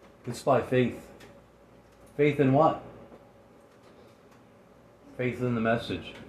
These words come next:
Faith in him. Faith in his power to deliver us and save us from judgment, from all the,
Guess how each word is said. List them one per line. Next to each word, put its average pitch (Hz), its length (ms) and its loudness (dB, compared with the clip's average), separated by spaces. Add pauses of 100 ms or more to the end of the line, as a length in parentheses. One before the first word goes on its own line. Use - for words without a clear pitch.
Faith 123 260 -4
in 101 100 -10
him. 117 280 -4 (1700)
Faith 139 260 -2
in 135 120 4
his 131 160 2
power 127 500 4 (100)
to 113 80 -14
deliver 117 540 4
us 95 200 -4
and 104 120 -6
save 123 340 0
us - 360 -6 (600)
from 113 380 -4
judgment, 131 560 -2 (3000)
from 110 120 -10
all 127 180 8
the, 113 220 2